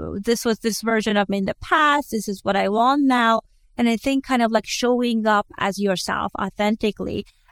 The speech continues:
it requires lots of courage. It's really vulnerable to say to your partner that when you look at someone else or when you like someone's picture,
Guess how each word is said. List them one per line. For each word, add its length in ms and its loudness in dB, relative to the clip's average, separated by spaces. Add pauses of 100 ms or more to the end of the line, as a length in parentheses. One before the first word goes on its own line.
(120)
it 340 -2
requires 520 -2
lots 260 0
of 100 -2 (140)
courage. 260 0
It's 220 -8
really 400 0
vulnerable 800 2
to 100 -2
say 460 -2
to 100 -2
your 160 0
partner 600 0
that 260 0
when 160 0
you 160 0
look 240 -2
at 160 -2
someone 240 0
else 240 -2
or 80 0
when 160 -2
you 180 2 (300)
like 260 2
someone's 420 0
picture, 640 -6